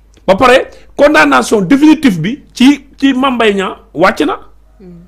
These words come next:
Speaker 1: Kon léegi moom lan la ñu bëgg? Ku ma am ndey ak ku ma amul ndey, wala def doole dictature pure, mooy lan?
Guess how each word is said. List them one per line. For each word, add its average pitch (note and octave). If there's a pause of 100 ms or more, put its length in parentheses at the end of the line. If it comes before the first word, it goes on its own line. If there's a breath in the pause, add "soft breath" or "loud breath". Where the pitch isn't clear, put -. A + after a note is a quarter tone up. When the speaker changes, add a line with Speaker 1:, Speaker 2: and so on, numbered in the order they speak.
(300)
Speaker 1:
Kon G3+
léegi G#3+
moom F#3+
lan G#3+
la A#3
ñu G#3+
bëgg? D#3+ (920)
Ku C4
ma C#4
am A3+
ndey A#3
ak B3
ku C#4+
ma B3
amul A#3+
ndey, D#3+ (220 soft breath)
wala A3+
def G3+
doole G#3+ (100)
dictature G#3+ (120)
pure, D4+ (240 soft breath)
mooy G#3+
lan? B3